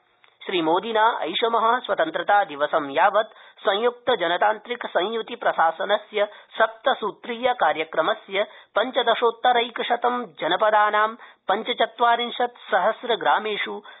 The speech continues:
प्रापयित् निर्धारित लक्ष्यं स्मारितम्। अपि चोक्तं यत् प्राशासनिक योजना सीमित क्षेत्रेभ्य सीमित जनेभ्य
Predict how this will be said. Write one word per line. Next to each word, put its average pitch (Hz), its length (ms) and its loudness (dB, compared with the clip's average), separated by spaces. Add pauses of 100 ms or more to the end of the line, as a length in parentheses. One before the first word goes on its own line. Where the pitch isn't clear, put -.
(160)
प्रापयित् 240 500 0
निर्धारित 180 720 0
लक्ष्यं 190 460 -2
स्मारितम्। 160 880 -2 (560)
अपि 175 220 0
चोक्तं 208 600 0
यत् - 420 -4
प्राशासनिक 240 720 2
योजना 214 800 2
सीमित 254 640 -10
क्षेत्रेभ्य 180 880 -2 (180)
सीमित 240 440 -4
जनेभ्य 180 720 0